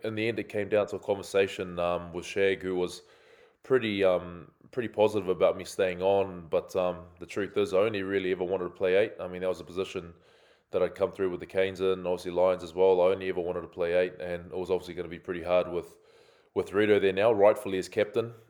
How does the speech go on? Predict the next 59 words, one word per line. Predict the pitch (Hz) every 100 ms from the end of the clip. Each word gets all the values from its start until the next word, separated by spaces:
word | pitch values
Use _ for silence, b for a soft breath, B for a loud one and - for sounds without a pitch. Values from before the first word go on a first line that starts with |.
| -
Um, | 95 95 95 90 90
and | 101 95
then | 98
obviously | 101 98 101
there | 92
was, | 92 90 90
uh, | 90 90
Loms | 90 92 98 98 90
and | 87 85 82 b b _
Sammy | - 95 92
Kane | 95 101 98
who | 92
were | 90
gunning | 98 92 87
their | 98
positions, | 92 90 - 90 82
and | 82
so | - 90 87 85 b b b b
again, | - 90 101 92
it'd | 90 -
probably | 98 95
just | 92 -
be, | 95 90 87 - b b b -
you | 92
know, | 85
a | 90
position | 87 - 87 98 92
as | 85
a | 82
sub | - 101 101
for | - 92
the | 90
A | 90
Bs, | 95 98 92
and, | 90 85 80 _ _
you | 107
know, | 95
I'd | 92
done | 113 117
that | 107
already | 104 107 107
for | -
a | 101
while | 104 113 123 -
<laughs> | 104
now, | 107 123 113
and, | 101 95
um, | 95 92 92 90 65
I, | 92
I | 85
could | - 101
have |
continued | - 101 110 104 -
to |
do | 92 98
that | 92 90
again, | 87 104 98
but, | 87 87 -
um, | 87